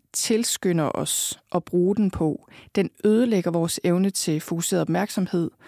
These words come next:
og det vil også sige, den ødelægger vores evne til at lære og til at oparbejde forskellige evner. Altså,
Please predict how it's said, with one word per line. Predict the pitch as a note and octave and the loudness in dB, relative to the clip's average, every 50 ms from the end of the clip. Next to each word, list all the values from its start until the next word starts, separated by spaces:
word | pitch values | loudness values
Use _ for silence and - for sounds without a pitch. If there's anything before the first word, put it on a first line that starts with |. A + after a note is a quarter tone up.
| - - - - - | -20 -20 -20 -20 -6
og | - - F3+ - - | -4 -2 0 2 2
det | G#3+ G3+ | 2 4
vil | G#3 F#3+ | 4 2
også | F3+ F#3+ - | 2 2 0
sige, | - - G3 F3+ | 0 0 0 0
den | - G3 F#3 - - _ - - | 2 0 0 -2 -4 _ 0 2
ødelægger | G3+ G3+ G#3+ G#3+ G3 F3+ F3 F3+ | 4 4 4 4 2 2 2 2
vores | E3+ E3+ E3+ E3+ - - | 0 0 0 -2 -2 -2
evne | - F3+ F3 F3+ F#3 | 0 2 2 2 0
til | - - - E3+ | 0 -2 -2 -2
at | D3 C#3+ | -2 -2
lære | D3+ E3+ F#3 G3 G3 G3+ G#3 G#3 G3+ G3+ G3+ G3+ - | 0 0 0 0 2 2 2 0 0 0 0 -2 -2
og | - - F3+ - | -2 -4 -4 -2
til | - F#3+ | -2 -2
at | - - | -2 0
oparbejde | - E3+ F3 F#3+ F#3+ F3+ F3 D#3+ D3 D3+ D#3+ | 0 0 0 0 0 -2 0 -2 -2 -4 -4
forskellige | - - - - F#3 E3+ E3 D#3+ - - | -6 -6 -4 -2 -2 0 -2 -2 -2 0
evner. | E3+ F3 F3+ F#3 F#3+ F#3 F3+ F3+ F3+ F3 - | 0 0 0 0 0 0 0 0 0 -2 -2
Altså, | - E3 - F3+ F3 | -4 -4 -4 -4 -4